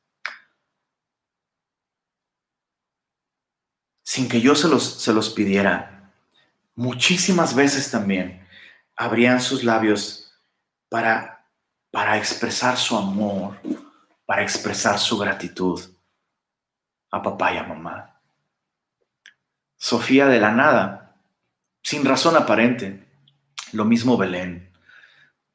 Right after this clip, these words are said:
De pronto simplemente abren sus labios para decir, "Ay, los quiero mucho. Ah,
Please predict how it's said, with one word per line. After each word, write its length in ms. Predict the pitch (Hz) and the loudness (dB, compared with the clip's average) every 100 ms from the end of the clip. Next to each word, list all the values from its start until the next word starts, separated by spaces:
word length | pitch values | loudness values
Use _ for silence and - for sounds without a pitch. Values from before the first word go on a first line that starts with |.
| - | -6
De 100 | 120 | -2
pronto 420 | 120 117 123 92 | 2 2 2 2
simplemente 500 | - 120 123 117 117 | 0 0 2 2 2
abren 220 | 113 127 | 0 0
sus 140 | 123 113 | -2 0
labios 240 | 104 107 | 2 0
para 180 | - 98 | -2 -2
decir, 180 | 113 123 | -2 0
"Ay, 480 | 160 160 151 139 262 _ _ _ _ _ - | 0 0 -2 -6 -10 _ _ _ _ _ -4
los 140 | 170 | -2
quiero 220 | - 170 139 | 2 2 2
mucho. 360 | 120 120 - - _ _ _ _ _ _ - | 0 -4 -10 -18 _ _ _ _ _ _ -6
Ah, 160 | - | -4